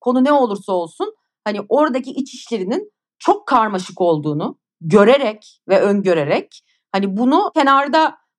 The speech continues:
bırakın, buna karışmayın demek inanılmaz bir dehanın ve öngörünün ürünü. Peki biz bu ilkeler konusunda bugün tam olarak oralarda değiliz. Yani dünya mı değişti? Yoksa biz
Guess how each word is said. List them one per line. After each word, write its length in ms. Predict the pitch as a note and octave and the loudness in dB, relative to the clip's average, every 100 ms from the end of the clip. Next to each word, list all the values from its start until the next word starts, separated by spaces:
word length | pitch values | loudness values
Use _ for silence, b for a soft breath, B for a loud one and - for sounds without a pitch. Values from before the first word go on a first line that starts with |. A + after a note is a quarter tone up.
| G3 | -2
bırakın, 480 | A3 G3 G3 E3+ | 0 0 -4 -10
buna 200 | G3 C4 | -4 -4
karışmayın 760 | C4+ A#3+ F4 - B3+ A3+ F#3 E3+ | -2 0 0 -2 -4 -2 -4 0
demek 400 | F#3+ D#4 B4 _ | 0 0 -6 _
inanılmaz 600 | A#3 A3+ B3 C4+ F4 A4 D4+ | -4 0 0 2 0 0 -2
bir 260 | A#3 F#3 - | -4 -2 0
dehanın 500 | G3 G3 F#3+ G3 F#3 | 2 2 0 0 -2
ve 80 | |
öngörünün 600 | F3 F#3 F3+ E3+ D#3+ D#3 | 0 -2 -2 -8 -8 -10
ürünü. 320 | D3+ D#3+ D#3 D3 _ | -12 -12 -12 -12 _
Peki 240 | D#4 F#4 | 0 4
biz 200 | C4+ F4 | 4 4
bu 380 | B3+ C4 G#4 G#4+ | 2 2 2 0
ilkeler 640 | B3 A#3+ A3+ C#4+ C#4 D4 D4 | -2 -4 0 2 2 0 -4
konusunda 720 | C#4 B3+ C4 C4+ C4+ C4+ C4 A#3 | -4 -4 -4 -2 0 0 -2 -6
bugün 400 | B3 C#4+ C#4 - | -12 -10 -14 -6
tam 120 | G#4+ A#4+ | -4 -2
olarak 300 | G4+ E4+ E4 | 0 0 0
oralarda 560 | D4 C4 A#3 A3 G#3+ G3 | 0 2 0 -2 -6 -8
değiliz. 360 | F#3+ E3 C#3+ D3 | -10 -12 -14 -4
Yani 320 | A3+ G#3+ G3 | -2 -2 -4
dünya 340 | A3 A3 A3+ C4+ | -2 0 2 2
mı 200 | F#4+ G#4+ | 0 0
değişti? 400 | G4+ F#4 - A4+ A#4 _ _ _ | 0 -2 -4 -4 -4 _ _ _
Yoksa 500 | A#3+ C4+ - D4 C#4 | -2 -2 -4 -4 -2
biz 260 | C4 D4+ | -2 -4